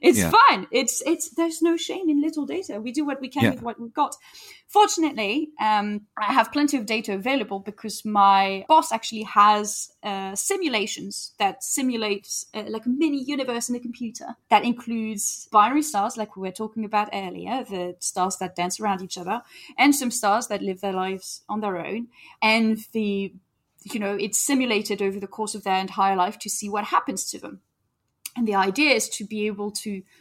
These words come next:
Speaker 1: use this to train, uh, a neural network or better understand the relationship between the observable, so the things you can actually observe, uh, from the stars, so their light, <laughs> that, that's basically it, um,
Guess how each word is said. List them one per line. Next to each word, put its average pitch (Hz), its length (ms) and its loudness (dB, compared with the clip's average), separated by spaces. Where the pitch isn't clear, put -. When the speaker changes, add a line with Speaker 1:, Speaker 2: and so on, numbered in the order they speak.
Speaker 1:
use 254 460 -2
this 247 420 -2
to - 140 -10
train, 226 760 0
uh, 196 260 6
a - 60 -2
neural 285 260 0
network 190 600 -4
or 208 80 -4
better 233 360 0
understand 202 800 -2
the 208 80 -4
relationship 226 840 0
between 190 580 -6
the 185 320 0
observable, 208 600 0
so 269 120 -2
the 185 100 -2
things 214 240 0
you 208 60 -14
can 202 120 -2
actually 190 260 -4
observe, 190 600 -4
uh, 180 320 2
from 196 220 -6
the 185 80 -6
stars, 185 320 2
so 196 100 -4
their 165 160 0
light, 175 440 2
<laughs> - 340 -16
that, - 160 -4
that's 180 180 -2
basically 190 520 -4
it, - 160 -10
um, 202 260 6